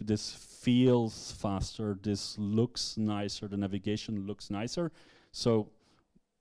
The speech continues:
yes, try to improve your performance, but also don't be too blind for the numbers alone. And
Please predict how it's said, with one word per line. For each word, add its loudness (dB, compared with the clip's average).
yes, -2
try -4
to -4
improve 0
your -2
performance, 0
but -4
also -4
don't 2
be -6
too 2
blind 0
for 0
the 6
numbers 6
alone. 0
And 6